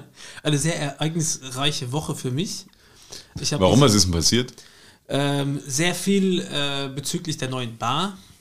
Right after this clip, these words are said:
Speaker 2: Ja, das hast du das letzte Mal schon revealed, gell?
Speaker 1: Genau, das war das Reveal, dass es eine gibt, aber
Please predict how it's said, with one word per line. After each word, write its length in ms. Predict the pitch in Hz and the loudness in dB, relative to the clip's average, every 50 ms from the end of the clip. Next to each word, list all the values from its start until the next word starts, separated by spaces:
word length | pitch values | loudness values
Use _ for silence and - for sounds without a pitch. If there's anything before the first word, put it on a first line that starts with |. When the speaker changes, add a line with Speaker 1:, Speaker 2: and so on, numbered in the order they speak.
| - - | -6 0
Speaker 2:
Ja, 80 | 95 | 2
das 120 | 98 90 - | 4 4 6
hast 160 | 131 123 - | 4 4 4
du 40 | 139 | 4
das 60 | 113 | 6
letzte 240 | 127 131 127 - 135 | 4 4 4 4 4
Mal 80 | 120 | 4
schon 240 | 98 120 117 110 101 - | 4 6 4 4 4 4
revealed, 680 | 101 92 90 87 82 92 95 104 98 82 76 65 - - | 4 4 4 4 6 6 6 6 6 6 4 2 -2 -2
gell? 140 | - 82 82 | 0 2 2
Speaker 1:
Genau, 280 | - - - 131 135 | 2 2 2 0 -2
das 260 | 135 147 147 127 131 156 | -4 -4 -2 0 2 2
war 80 | 160 | 2
das 200 | 147 139 - 143 | 0 0 0 2
Reveal, 280 | 147 151 156 180 165 151 | 2 4 6 6 4 4
dass 260 | 123 156 165 160 - | 4 4 2 2 2
es 100 | 147 - | -4 -4
eine 200 | 151 147 143 135 | -4 -4 -6 -4
gibt, 320 | 135 170 190 185 185 165 | -4 -6 -6 -6 -6 -8
aber 360 | 151 143 139 139 135 135 131 | -6 -4 -4 -4 -4 -4 -6